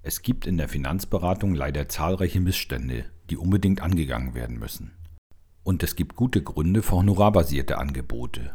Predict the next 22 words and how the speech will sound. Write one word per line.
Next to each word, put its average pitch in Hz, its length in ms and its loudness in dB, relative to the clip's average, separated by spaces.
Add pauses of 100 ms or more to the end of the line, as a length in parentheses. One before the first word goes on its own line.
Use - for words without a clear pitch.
auf - 180 -6
die 76 120 -4
ich - 120 -6
gleich 69 320 0
noch 92 200 0
komme. 62 380 -2 (1000)
Aber 80 160 0
die 73 160 2
alleinige 101 500 4
Verkürzung - 720 4
auf - 140 8
die - 160 4
Art 104 280 4
der - 120 8
Vergütung - 580 4
halte 76 240 0
ich - 80 -4
für 73 100 -4
grundfalsch 80 680 0
und 65 220 -6
wenig 71 320 -2
zielführend. 60 640 -4